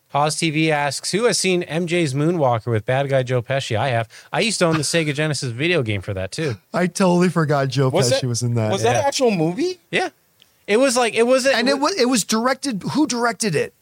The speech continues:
Speaker 1: Oh,
Speaker 2: There
Speaker 1: I'm
Speaker 2: was
Speaker 1: gonna
Speaker 2: a,
Speaker 1: look it
Speaker 2: was
Speaker 1: up.
Speaker 2: it Francis Ford Coppola?
Speaker 1: Could
Speaker 2: I
Speaker 1: have
Speaker 2: wanna
Speaker 1: been.
Speaker 2: say Francis Ford Coppola, but I might be dead wrong about
Speaker 1: You
Speaker 2: that.
Speaker 1: might be thinking of, uh,
Speaker 3: Captain
Speaker 1: Captain
Speaker 3: EO?
Speaker 1: EO.
Speaker 2: Oh, I'm thinking, that's what I'm thinking.
Speaker 3: Captain
Speaker 2: Captain
Speaker 3: EO
Speaker 2: EO.
Speaker 3: was
Speaker 2: That's what
Speaker 3: Woo.
Speaker 2: I'm thinking of.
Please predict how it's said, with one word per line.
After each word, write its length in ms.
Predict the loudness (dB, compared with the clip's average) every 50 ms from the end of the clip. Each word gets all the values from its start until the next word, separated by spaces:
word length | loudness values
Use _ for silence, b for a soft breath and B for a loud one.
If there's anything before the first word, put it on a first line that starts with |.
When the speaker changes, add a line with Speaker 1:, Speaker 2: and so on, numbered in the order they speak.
| _ _ _ -6
Speaker 1:
Oh, 60 | -2
Speaker 2:
There 20 | 0
Speaker 1:
I'm 60 | 2
Speaker 2:
was 100 | 2 2
Speaker 1:
gonna 120 | 2 0 0
Speaker 2:
a, 20 |
Speaker 1:
look 120 | -2 -2 -4
it 60 | -2 0
Speaker 2:
was 160 | 0 0 0
Speaker 1:
up. 60 | -2
Speaker 2:
it 40 | -2
Francis 340 | -2 -2 -2 0 0 -2 -2
Ford 240 | 0 0 -2 -2
Coppola? 500 | -2 -2 -2 -2 0 0 0 2 2 0 -2 _ _ _ _ _ _ _ _ _ _ _ _ _ _ _ -8
Speaker 1:
Could 120 | -4 -2 0
Speaker 2:
I 40 |
Speaker 1:
have 80 | 0 2
Speaker 2:
wanna 120 | 0 0 0
Speaker 1:
been. 60 | -2
Speaker 2:
say 180 | -2 -2 -2 -2
Francis 480 | -4 -4 -4 -2 -2 -2 -2 -2 -4 -2
Ford 300 | 0 0 0 0 0 -2
Coppola, 560 | -2 0 0 0 0 0 -4 -6 -6 -8 -10 -14 _ _
but 100 | -4 -2
I 60 | 0 2
might 220 | 2 0 0 0
be 120 | -2 -4
dead 360 | -4 -2 0 0 0 0 2 0
wrong 260 | 0 0 0 0 -2
about 220 | -2 0 0 2
Speaker 1:
You 120 | 2 2 2
Speaker 2:
that. 80 | 2
Speaker 1:
might 240 | 2 2 0 0 -2
be 120 | -4 -6
thinking 500 | -4 -2 -2 -2 -2 0 0 0 0 0 -2 -2
of, 420 | 0 2 2 4 2 0 -2 -4 -4
uh, 320 | 0 0 2 2 2 2 2 2
Speaker 3:
Captain 180 | 2 0 0 0
Speaker 1:
Captain 200 | 0 2 2 0 0 0 0
Speaker 3:
EO? 240 | 0 2 2 2
Speaker 1:
EO. 40 | 2 2
Speaker 2:
Oh, 140 | 2 2
I'm 160 | 2 2 0 0
thinking, 200 | -2 -2 0 0
that's 280 | 0 0 0 -2 -2
what 100 | -2 -2
I'm 140 | -2 -2 -4
thinking. 260 | -4 -6 -6 -4 -2
Speaker 3:
Captain 320 | 0 0 0 0 0 -2 0
Speaker 2:
Captain 80 | 0 0 2
Speaker 3:
EO 580 | 2 2 4 4 4 4 4 4 4 4 2 2
Speaker 2:
EO. 120 | 0 0
Speaker 3:
was 200 | 0 0 0 0 -2
Speaker 2:
That's 420 | 0 0 0 0 0 0 0 0
what 120 | 0 2
Speaker 3:
Woo. 40 | 0 0
Speaker 2:
I'm 80 | -2
thinking 380 | -2 -4 -6 -6 -6 -8 -10 -10
of. 180 | -10 -12 -12